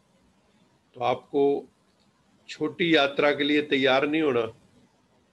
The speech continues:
लंबी दौड़ के लिए तैयार करना है अपने आप को। Sprint के लिए तैयार नहीं करना जो कुछ seconds की है, क्योंकि सालों साल लग जाते हैं।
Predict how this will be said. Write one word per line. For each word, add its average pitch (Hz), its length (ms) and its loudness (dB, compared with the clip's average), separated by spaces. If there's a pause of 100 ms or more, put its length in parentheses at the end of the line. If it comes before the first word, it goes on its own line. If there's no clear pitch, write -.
(600)
लंबी 151 440 0
दौड़ 139 300 4
के 139 140 -2
लिए 135 200 0
तैयार 127 440 -4
करना 123 320 -10
है 120 60 -6
अपने 123 260 -12
आप 120 260 -10
को। 123 140 -18 (680)
Sprint 165 520 -6
के 175 100 -6
लिए 156 200 0
तैयार 143 460 -2
नहीं 156 140 -8
करना 127 320 -6
जो 120 320 -12
कुछ 131 300 -16
seconds 123 420 -12 (100)
की 127 80 -16
है, 104 140 -18 (920)
क्योंकि 165 360 -4
सालों 147 400 -4
साल 139 300 -2
लग 139 240 -6
जाते 131 340 -4
हैं। 131 160 -8